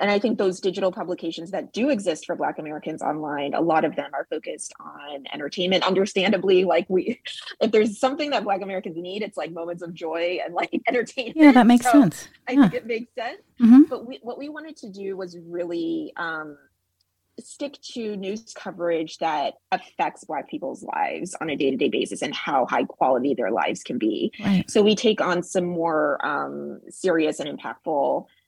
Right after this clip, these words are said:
Speaker 1: um, topics that, um, that lack coverage both in mainstream and in, um, in, in Black news spaces.
Speaker 2: Right.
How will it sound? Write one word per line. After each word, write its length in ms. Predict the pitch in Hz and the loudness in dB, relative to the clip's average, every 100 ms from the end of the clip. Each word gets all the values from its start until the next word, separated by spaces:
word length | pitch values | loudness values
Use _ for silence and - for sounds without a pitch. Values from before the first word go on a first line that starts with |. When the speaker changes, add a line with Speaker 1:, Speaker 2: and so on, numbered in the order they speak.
| _ _ | _ _
Speaker 1:
um, 460 | 156 135 131 135 127 | -2 -2 -4 -10 -12
topics 680 | - 139 254 392 - - _ _ _ _ _ _ _ _ _ - | -6 -4 -2 -4 -10 -20 _ _ _ _ _ _ _ _ _ -8
that, 400 | 202 202 160 139 - | -2 0 0 -2 -6
um, 760 | 175 160 160 151 156 147 131 - | -8 -6 -6 -8 -10 -12 -12 -6
that 260 | 196 147 110 - | 0 0 0 -2
lack 340 | 170 147 - | -2 -2 -4
coverage 400 | - - 156 160 | -8 -6 -6 -6
both 160 | 147 156 | -8 -8
in 120 | 160 | -8
mainstream 640 | 165 156 - - 165 156 156 110 | -10 -12 -12 -10 -10 -10 -12 -12
and 340 | 139 147 143 - | -12 -12 -12 -12
in, 420 | 151 143 147 151 - | -12 -10 -12 -12 -8
um, 540 | 151 143 143 139 - - _ - | -6 -4 -6 -8 -12 -14 _ -8
in, 280 | 151 139 - | -6 -6 -8
in 140 | 139 143 | -8 -2
Black 260 | 156 - | 0 0
news 460 | 143 143 151 - - | -4 -2 -2 -4 -10
spaces. 640 | - - - - - - 254 | -8 -4 -4 -2 -4 -4 0
Speaker 2:
Right. 280 | 240 208 | 2 2